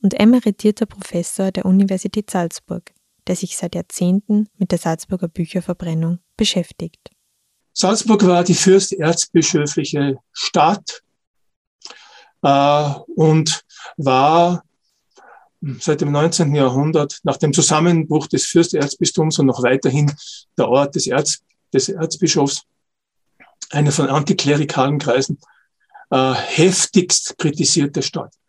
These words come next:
Speaker 2: Und Karl Springenschmidt, der Initiator und Hauptverantwortliche, war einer dieser radikalen Antiklerikalen in Salzburg. Und er hat, mh,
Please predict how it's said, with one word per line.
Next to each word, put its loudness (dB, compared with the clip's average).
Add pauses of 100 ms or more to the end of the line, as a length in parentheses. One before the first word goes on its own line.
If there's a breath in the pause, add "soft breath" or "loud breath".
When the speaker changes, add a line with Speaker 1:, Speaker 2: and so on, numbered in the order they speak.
(300 loud breath)
Speaker 2:
Und 2
Karl 0
Springenschmidt, 2 (100)
der 2
Initiator 2 (260 loud breath)
und -2
Hauptverantwortliche, 0 (260 loud breath)
war 0
einer 2
dieser 2
radikalen -2
Antiklerikalen -6 (380 loud breath)
in 2
Salzburg. -2 (380 loud breath)
Und 2
er 2
hat, 0 (640)
mh, -2